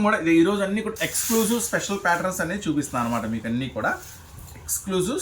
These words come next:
స్పెషల్ ప్యాటర్న్స్ అనమాట. So, ఇవి రసమలై శారీస్ అంటారు, చాలామంది తెలుసు, బిజినెస్లో కొంచెం అనుభవం ఉన్న ప్రతి ఒక్కరికి తెలుసు రసమలై శారీస్ అంటే.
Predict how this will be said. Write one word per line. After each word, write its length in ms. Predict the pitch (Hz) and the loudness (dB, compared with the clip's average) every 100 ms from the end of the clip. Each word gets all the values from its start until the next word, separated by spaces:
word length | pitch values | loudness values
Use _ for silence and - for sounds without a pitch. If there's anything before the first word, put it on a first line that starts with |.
| - | -2
స్పెషల్ 340 | 156 - 185 151 | -4 -2 -2 2
ప్యాటర్న్స్ 420 | 139 139 131 127 | 2 0 -6 -6
అనమాట. 280 | 104 98 95 101 - - - - - | -6 -8 -8 -12 -14 -20 -20 -16 -4
So, 60 | 233 | -2
ఇవి 120 | 190 165 | 0 0
రసమలై 440 | 160 - 208 208 214 196 | 0 2 0 2 2 2
శారీస్ 280 | 160 170 160 | 0 0 -2
అంటారు, 200 | 196 202 - | -2 -2 -2
చాలామంది 420 | - 220 226 220 196 | 2 2 2 0 -2
తెలుసు, 220 | 180 156 - - - - 127 | -2 -6 -10 -18 -20 -18 -6
బిజినెస్లో 880 | 143 180 220 - 214 202 196 196 180 190 | -2 0 0 -2 0 2 2 2 0 0
కొంచెం 300 | 175 185 214 170 | -2 -4 -2 0
అనుభవం 260 | 180 196 208 | 2 2 2
ఉన్న 80 | 196 | 0
ప్రతి 200 | 185 175 196 | 0 -2 0
ఒక్కరికి 280 | 175 202 180 | 0 -2 0
తెలుసు 200 | 175 160 151 | -2 0 0
రసమలై 340 | 147 175 175 165 | 0 -2 -2 0
శారీస్ 260 | 147 151 135 | 0 0 -2
అంటే. 160 | 123 | -2